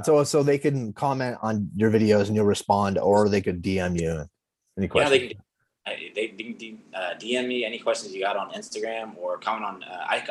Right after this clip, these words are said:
Speaker 2: I reply to every comment on YouTube. I
Speaker 1: Yeah.
Speaker 2: mean,
Speaker 1: I try.
Speaker 2: it's not like, <laughs> it's not like, it's like, it's, it's, the, the, the videos aren't blown up yet, you know what I'm saying? They've
Speaker 1: Yeah.
Speaker 2: got the five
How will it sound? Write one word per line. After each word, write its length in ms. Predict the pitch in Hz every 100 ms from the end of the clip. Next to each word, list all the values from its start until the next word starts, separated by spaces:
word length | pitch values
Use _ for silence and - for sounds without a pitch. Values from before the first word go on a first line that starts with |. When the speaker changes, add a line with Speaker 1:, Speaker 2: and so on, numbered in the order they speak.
| 107
Speaker 2:
I 100 | 131
reply 300 | 143 104 98
to 140 | -
every 180 | 92 82
comment 340 | 87 85 80
on 80 | 78
YouTube. 340 | 80 82 80 76 - -
I 80 | 82
Speaker 1:
Yeah. 60 |
Speaker 2:
mean, 220 | 80 82 - _ _
Speaker 1:
I 100 | 104
try. 180 | 107 104
Speaker 2:
it's 80 | 98
not 120 | 120
like, 80 | 117 - _ _ _ _ -
<laughs> 440 | 143 175 147 147 - - -
it's 140 | 117
not 140 | 151 143
like, 240 | 139 127
it's 240 | 110 113 -
like, 320 | 107 95 - -
it's, 340 | 104 98 - _ -
it's, 160 | 113 - 113
the, 240 | 127 120 -
the, 320 | 131 123 127
the 120 | 131
videos 240 | 160 135 120
aren't 140 | 104
blown 220 | 104 87
up 160 | 87 82
yet, 180 | 73 65
you 60 | 95
know 60 |
what 40 | 92
I'm 60 |
saying? 180 | - 87
They've 200 | 87 78
Speaker 1:
Yeah. 100 | 165
Speaker 2:
got 100 | 107
the 80 | -
five 280 | - 95